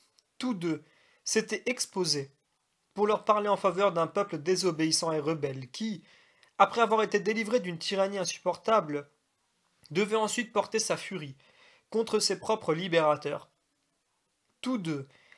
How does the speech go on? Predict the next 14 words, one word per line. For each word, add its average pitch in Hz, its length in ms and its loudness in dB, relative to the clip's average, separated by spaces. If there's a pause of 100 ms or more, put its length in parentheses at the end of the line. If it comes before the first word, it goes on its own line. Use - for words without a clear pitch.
(120)
n'étant 226 400 -2
encore 226 360 -2
que 185 160 -4
simples 208 580 -2
particuliers, 156 920 -6 (680)
avaient 170 260 2
néanmoins 202 400 2
résolu 180 360 -2
de 160 100 -2
retirer 185 460 -2
le 160 160 -2
peuple 202 260 -4
de 143 120 -6
l'idolâtrie. 160 800 -4